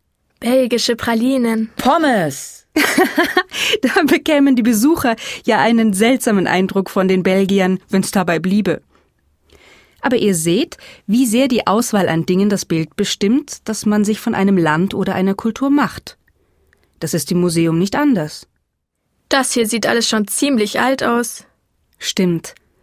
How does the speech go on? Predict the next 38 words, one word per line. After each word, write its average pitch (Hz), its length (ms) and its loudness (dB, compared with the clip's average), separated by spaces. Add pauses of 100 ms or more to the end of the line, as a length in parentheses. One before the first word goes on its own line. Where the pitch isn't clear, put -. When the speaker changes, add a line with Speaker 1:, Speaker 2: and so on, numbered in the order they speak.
(440)
Speaker 3:
Fast - 320 -4
alle 214 200 4
Objekte 190 400 0
hier 196 200 4
sind 180 260 0
mehr 220 300 2
als 180 280 -4
einhundert 202 580 2
Jahre 185 320 -2
alt. - 360 -8 (800)
Heute 196 400 0
hat 269 140 -2
sich 262 180 -2
in 240 160 2
dem 220 160 4
Massim-Gebiet 185 720 2
viel 214 180 0
geändert. 247 600 0 (420)
Es - 140 -6
gibt 202 180 -2
zum 202 140 4
Beispiel 190 460 2
Motorboote. 185 960 0 (560)
Und 196 140 2
Schilde 254 400 2
und 165 160 -2
Speere 226 640 0
wie 156 140 -2
die 175 140 0
an 180 100 2
der 170 160 0
Wand 180 260 0
spielen 202 280 0
schon 175 160 0
längst 202 300 0
keine 160 260 -2
Rolle 170 260 0
mehr. 151 300 -2